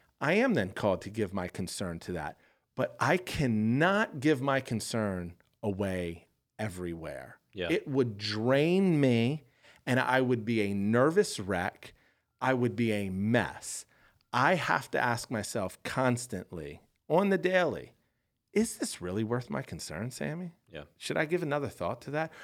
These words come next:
Speaker 1: or should I just let it go?" Here's what I've learned. In a growing church, you can have, or a growing organization,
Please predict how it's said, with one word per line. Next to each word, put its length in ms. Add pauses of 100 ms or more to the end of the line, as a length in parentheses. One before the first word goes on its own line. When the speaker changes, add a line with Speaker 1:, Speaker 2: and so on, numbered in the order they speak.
(160)
Speaker 1:
or 60
should 220
I 80
just 260
let 160
it 140
go?" 200 (160)
Here's 220
what 100
I've 160
learned. 360 (480)
In 100
a 80
growing 560
church, 680 (1040)
you 200
can 220
have, 560
or 180
a 60
growing 400
organization, 800